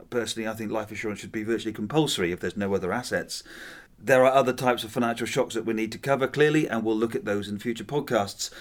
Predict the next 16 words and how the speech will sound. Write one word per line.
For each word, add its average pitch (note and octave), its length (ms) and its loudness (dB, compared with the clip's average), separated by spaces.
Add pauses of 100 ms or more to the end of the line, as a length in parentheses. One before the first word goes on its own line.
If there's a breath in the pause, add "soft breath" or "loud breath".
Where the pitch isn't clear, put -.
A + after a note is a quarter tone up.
(220 loud breath)
But C#3 440 2
just E3+ 260 4
knowing D#3+ 480 8
that D3+ 220 0
you've C3 220 -6
got D3 340 4
the B2+ 220 2 (240)
bases D3 440 0
covered, G#2+ 520 -4
the A2 80 -2
worst D3+ 460 2
things C#3 220 -2
that C#3 100 -6
could B2 140 -8
go B2 140 2
wrong, A#2 520 2